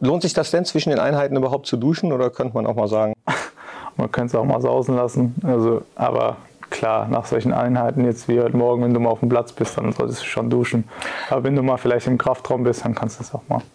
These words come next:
Speaker 2: Selten bis gar nicht, aber ja, warum nicht?
Speaker 1: Dann vom K S C ging's nach Hoffenheim, ne? Oder, oder
Speaker 2: Genau,
Speaker 1: kam noch was
Speaker 2: Hoffenheim.
Speaker 1: dazu?
Speaker 2: Nee,
Speaker 1: Nee,
Speaker 2: Hoffenheim.
Speaker 1: Nürnberg kam später, erst Hoffenheim.
Speaker 2: Genau, erst
Speaker 1: Und da
Speaker 2: Hoffenheim.
Speaker 1: relativ lange, ne?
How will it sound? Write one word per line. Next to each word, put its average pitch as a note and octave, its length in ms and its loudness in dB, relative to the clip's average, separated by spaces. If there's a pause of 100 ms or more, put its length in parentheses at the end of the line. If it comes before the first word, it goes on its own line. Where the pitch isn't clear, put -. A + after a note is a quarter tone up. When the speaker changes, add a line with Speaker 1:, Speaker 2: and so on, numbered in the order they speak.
(840)
Speaker 2:
Selten D3 600 2
bis C3 200 0
gar C3 240 2
nicht, B2+ 200 0
aber A2+ 300 -2 (880)
ja, - 100 -6 (140)
warum B2+ 240 0
nicht? B2+ 300 -4 (880)
Speaker 1:
Dann F3+ 180 2
vom F#3+ 140 0
K E3+ 200 2
S - 120 -4
C G#3 460 2
ging's G3+ 720 2
nach E3+ 420 0
Hoffenheim, F#2 460 0
ne? E3+ 220 0 (520)
Oder, D3 340 2
oder C#3+ 360 2
Speaker 2:
Genau, A#2+ 300 2
Speaker 1:
kam C3+ 160 2
noch C3 140 0
was B2 180 0
Speaker 2:
Hoffenheim. B2+ 260 0
Speaker 1:
dazu? C3+ 80 4
Speaker 2:
Nee, A#2 140 2
Speaker 1:
Nee, A2+ 100 -4
Speaker 2:
Hoffenheim. A#2+ 320 2
Speaker 1:
Nürnberg D3+ 240 0
kam C#3+ 160 -2
später, G#2 340 0
erst A#2+ 220 0
Hoffenheim. F2+ 500 -2
Speaker 2:
Genau, A2+ 220 2
erst G#2+ 120 -2
Speaker 1:
Und G#2+ 120 2
da A#2 60 2
Speaker 2:
Hoffenheim. C#3+ 180 0
Speaker 1:
relativ C3 300 0
lange, G2+ 240 0
ne? A2 200 -6